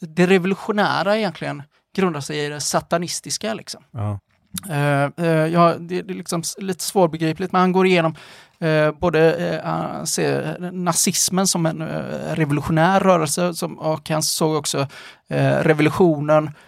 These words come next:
Speaker 1: eh, det liksom bottnar sig i liksom väldigt, eh, ehm,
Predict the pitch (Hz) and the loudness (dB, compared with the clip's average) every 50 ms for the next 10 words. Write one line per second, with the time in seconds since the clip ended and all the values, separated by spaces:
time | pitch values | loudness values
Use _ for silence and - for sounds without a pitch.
0 | - _ _ _ _ - 156 147 139 - 196 190 - - - 180 175 - - 165 | -20 _ _ _ _ -8 -6 -4 -4 -6 -6 -8 -10 -8 -8 -8 -4 0 0 0
1 | 160 - - - - - 220 214 320 330 359 294 185 180 214 185 - - - 175 | 0 0 -6 -10 -14 -14 -14 -14 -14 -16 -14 -14 -12 -4 -4 -4 -4 0 0 2
2 | 156 - 170 165 160 151 147 147 - 170 175 185 - 180 - - 185 175 175 170 | 2 2 2 2 2 2 0 0 -2 -4 -6 -6 -6 -6 -2 0 2 2 2 0
3 | 165 - 202 185 170 156 151 - _ - 165 160 156 - - _ _ _ _ - | 0 0 2 2 2 0 0 -2 _ 2 2 2 2 -2 -8 _ _ _ _ -20
4 | _ _ _ _ _ _ - 160 151 151 147 147 147 151 151 143 | _ _ _ _ _ _ -8 -6 -4 -2 -2 0 0 -2 -4 -6